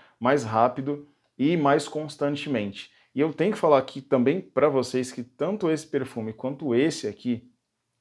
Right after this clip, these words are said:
que ficou, como eu já disse, com uma similaridade altíssima. Ele é o tipo de perfume, o Versace Pour Homme e o Versus Pour Homme, sabe aquele atacante, é, raçudo, aquele atacante que quanto mais você bate nele,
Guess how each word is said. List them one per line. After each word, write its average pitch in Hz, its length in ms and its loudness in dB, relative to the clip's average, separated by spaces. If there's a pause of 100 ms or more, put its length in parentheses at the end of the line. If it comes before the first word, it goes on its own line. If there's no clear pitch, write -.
(140)
que 135 140 -6
ficou, 139 240 0
como 135 160 0
eu 123 60 2
já 117 100 4
disse, 117 260 -6
com - 80 -10
uma 120 140 -4
similaridade 113 640 -4
altíssima. 110 760 -10 (380)
Ele 123 140 4
é 139 40 8
o 175 80 2
tipo 175 260 -8
de 127 100 -6
perfume, 117 640 -4 (200)
o 110 100 -8
Versace 113 500 -2
Pour 101 200 -4
Homme 117 280 -2
e 123 140 -2
o 120 40 0
Versus 110 540 2
Pour 98 200 -12
Homme, 104 220 -6 (400)
sabe 160 280 0
aquele 156 400 0
atacante, 131 1160 -2 (240)
é, 110 480 2 (180)
raçudo, 117 840 -4
aquele 131 280 0
atacante 131 600 -2
que 127 120 -8
quanto 135 340 -8
mais 147 420 0
você 147 360 -6
bate 117 500 0
nele, 107 420 -4